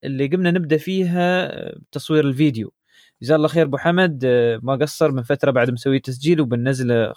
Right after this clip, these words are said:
قريبا إن شاء الله في، في الانستغرام، وبيكون بين يديك-، بين يديك-، بين أيديكم إن شاء الله. وأيضا البودكاست، لأنه بودكاست تقدرون تجدونه في أي برنامج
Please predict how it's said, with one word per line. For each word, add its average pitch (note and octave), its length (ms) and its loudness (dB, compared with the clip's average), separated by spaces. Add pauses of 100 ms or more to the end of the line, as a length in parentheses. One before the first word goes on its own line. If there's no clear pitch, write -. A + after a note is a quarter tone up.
(120)
قريبا A#2+ 320 0
إن A#2 80 -2
شاء B2 240 -2
الله A2 140 -2
في، - 180 -10 (140)
في - 140 -20
الانستغرام، C#3+ 600 0 (560)
وبيكون D#3 520 0
بين D3 200 2
يديك-، C#3+ 300 0 (460)
بين D3+ 200 2
يديك-، C#3+ 420 -2
بين E3+ 280 2
أيديكم D3 460 0
إن C3 60 -4
شاء A2+ 220 -8
الله. - 140 -20 (760)
وأيضا D#3+ 760 4
البودكاست، G#3 880 0
لأنه F#3 240 2
بودكاست F3+ 580 0
تقدرون E3+ 380 0
تجدونه D#3+ 420 -2
في D#3 200 -6
أي F3 100 4
برنامج D3 340 2